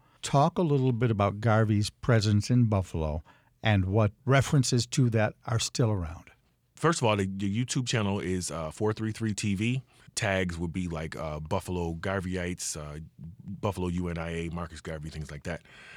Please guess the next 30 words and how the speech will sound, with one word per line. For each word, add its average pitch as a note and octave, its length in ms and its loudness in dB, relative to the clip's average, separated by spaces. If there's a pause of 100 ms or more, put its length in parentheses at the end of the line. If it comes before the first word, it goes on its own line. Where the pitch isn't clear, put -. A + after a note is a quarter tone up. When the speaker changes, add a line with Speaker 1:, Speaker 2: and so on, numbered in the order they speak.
(280)
Speaker 2:
The G#2+ 120 0
video D3 500 2 (760)
primarily F3 500 2
highlights, A2 680 -2
uh, D#2 300 -6 (380)
the G#2 80 -6
different C#3+ 400 -4
locations G2 600 -2
around E2+ 300 -4
the D#2+ 60 -6
city, E2 360 -6 (100)
uh, - 140 -8
that F#2+ 180 -6
some, D#3+ 260 0
some F3+ 240 2
are F3 60 4
still, C#3 520 2
uh, G2+ 280 -4
standing, C3+ 500 -2
some A2+ 240 -2
are F#2 60 -2
not. A#2 260 -2 (580)
But G#2+ 260 2 (880)
what D3 240 2
was C3 200 0
happening G2 720 -2 (440)
in D#3 220 0
the C#3+ 80 0
nineteen A2+ 460 -2
twenties, F2+ 540 -2